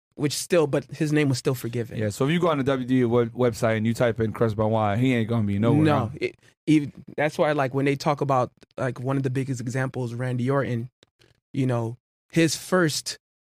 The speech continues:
Speaker 1: um, his first championship victory, his main title victory, was against Chris Benoit.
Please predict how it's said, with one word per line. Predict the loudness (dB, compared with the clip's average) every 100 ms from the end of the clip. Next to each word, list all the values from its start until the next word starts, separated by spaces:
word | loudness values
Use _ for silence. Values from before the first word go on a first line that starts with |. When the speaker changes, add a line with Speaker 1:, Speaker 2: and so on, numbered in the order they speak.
| _ -4
Speaker 1:
um, | 0 0 -2 -4 -10 _
his | 0 0
first | 2 0 -2 -10
championship | -2 0 0 0 -2
victory, | 0 0 2 0 0 2
his | 2 4
main | 4 2
title | 0 0 0
victory, | 0 -2 0 0 -2 -8 _ _ _ _ _ -12
was | 0 4 4 2 -2
against | -4 0 0 -2 -4
Chris | -4 -2
Benoit. | -2 0 0 -2 -4